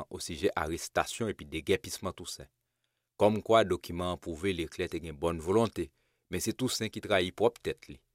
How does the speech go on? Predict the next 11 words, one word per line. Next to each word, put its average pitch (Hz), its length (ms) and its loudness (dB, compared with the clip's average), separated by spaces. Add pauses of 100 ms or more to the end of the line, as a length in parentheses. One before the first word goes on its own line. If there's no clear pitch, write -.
(240)
Sa - 160 2
l 87 140 2
plante, 98 400 -2 (260)
se 180 140 -6
li 151 100 -2
l 147 140 -4
rekòlte. 135 420 -2 (1120)
Leclerc 120 300 8
pibliye 120 340 2
yon 104 100 0
kominike. 85 640 -8